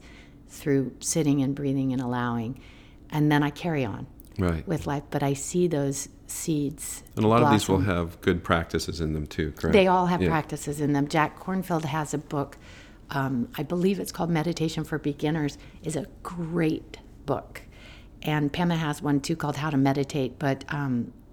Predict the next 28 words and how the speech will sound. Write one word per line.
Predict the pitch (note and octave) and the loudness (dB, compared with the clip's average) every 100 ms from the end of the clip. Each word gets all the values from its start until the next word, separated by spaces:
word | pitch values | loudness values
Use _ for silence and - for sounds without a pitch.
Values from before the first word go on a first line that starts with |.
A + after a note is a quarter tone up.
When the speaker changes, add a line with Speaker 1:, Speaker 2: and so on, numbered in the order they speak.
| - - - | -18 -18 -8
Speaker 1:
but | - E3+ | -2 0
I | |
like | E3 E3+ F3+ | 2 0 -2
Jack's | F3+ D3+ - - | -2 -2 -2 -8
book | - D3+ - | -4 -4 -2
on | C#3+ D3+ | -4 0
meditation | D3 C3+ C3 D3+ D3 D3+ | 0 0 0 -2 -2 -4
for | C3+ | -4
beginners. | C#3 C3+ C3+ C3+ C3 C3 - - - - | -6 -2 2 2 2 -2 -10 -20 -16 -4
It | C#3 | 0
may | E3 E3+ | 2 2
even | F#3 E3+ D#3 | 2 0 -2
still | D#3 F3 D#3 | -4 -6 -4
come | D#3 | -4
with | D3+ | -4
the | D3+ | -4
D | E3+ D#3+ | -4 -2
V | D#3+ | -2
D | F3 F3 | 0 -2
if | E3+ | -2
people | E3+ E3+ | -4 -2
have | D#3 D3+ | -2 -2
anything | D3+ D3+ D3 | -2 -2 -4
to | |
play | - F3+ | -2 -2
those | E3+ D3+ | -2 -4
things | D3+ D3 C#3+ | -4 -4 0
on. | B2 | 0